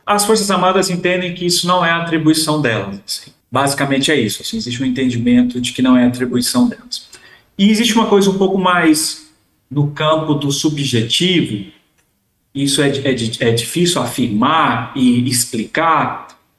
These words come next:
é, a questão indígena sempre foi muito distorcida pra muitos militares, assim, não só os mais antigos, mas pra muitos militares a questão indígena foi, é vista, foi vista não, é vista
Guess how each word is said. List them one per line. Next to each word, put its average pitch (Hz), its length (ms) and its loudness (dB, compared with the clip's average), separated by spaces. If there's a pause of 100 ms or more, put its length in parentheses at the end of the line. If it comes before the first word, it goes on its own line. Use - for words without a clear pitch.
(120)
é, 117 720 2
a 127 80 -6
questão 156 320 -2
indígena 170 320 0
sempre 196 680 0 (160)
foi 175 220 0
muito 151 260 2
distorcida 208 760 0
pra 208 180 2
muitos 196 500 4
militares, 139 720 0
assim, 107 260 -6
não 113 200 -4
só 392 260 2
os 302 100 0
mais 208 240 4
antigos, 160 640 0 (540)
mas 156 180 -2
pra 165 220 -2
muitos 220 220 2
militares 185 500 2
a 185 60 2
questão 180 280 -4
indígena 151 420 -2
foi, 156 360 0
é 147 240 0
vista, 127 580 -2
foi 127 160 -2
vista - 280 -4
não, 123 200 -2
é 165 220 0
vista 170 560 -4